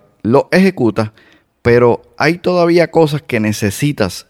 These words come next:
mejorar, porque todos lo necesitamos, y sobre todo, hacerlos un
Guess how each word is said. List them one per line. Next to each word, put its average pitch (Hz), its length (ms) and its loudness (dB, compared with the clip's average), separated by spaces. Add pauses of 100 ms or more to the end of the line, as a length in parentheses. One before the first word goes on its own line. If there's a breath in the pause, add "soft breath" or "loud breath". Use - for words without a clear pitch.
(140)
mejorar, 131 760 0
porque 92 220 -8
todos 104 200 0
lo 156 120 2
necesitamos, 139 720 -2 (580 loud breath)
y 117 140 -6
sobre 101 340 0
todo, 120 400 0 (480 soft breath)
hacerlos 123 880 -2 (340)
un 120 280 -2